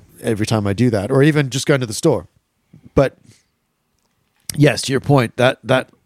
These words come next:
like, level of focus that is, that is required and the reward you get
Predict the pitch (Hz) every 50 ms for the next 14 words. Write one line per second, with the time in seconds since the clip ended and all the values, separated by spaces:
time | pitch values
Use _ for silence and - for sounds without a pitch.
0 | _ - 131 120 - - - 117 123 117 135 147 135 127 135 120 113 98 - -
1 | 131 120 113 - - 98 92 90 - - - - - - _ _ _ - 120 117
2 | 107 113 107 - - - _ _ - 123 110 104 107 104 - - 110 92 - -
3 | - 117 117 110 95 67 73 82 - - - 139 139 147 143 151 151 147 143 139
4 | 165 180 175 165 147 120 107 120 110 - - 127 120 110 87 -